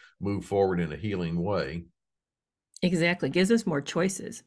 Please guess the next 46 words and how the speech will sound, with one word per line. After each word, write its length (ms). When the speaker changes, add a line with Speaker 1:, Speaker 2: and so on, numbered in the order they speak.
Speaker 2:
I 20
mean, 160
if 60
you 80
understand 480
the 40
dynamics, 520
then 160
you 180
have 240
more 180
options 380
yourself 380
of 80
what 120
you're 120
going 180
to 60
do 160
the 100
next 280
time. 180
I 80
absolutely 480
agree. 440
Yeah. 200
Speaker 1:
Yeah. 380
Well, 340
we're 180
talking 460
today 460
with 320
Doctor 320
Carrie 460
McAvoy, 920
uh, 360
w-, 440
the 140
author 300
of 80
the 80
book, 320
uh, 320
Love 500
U 160
More. 560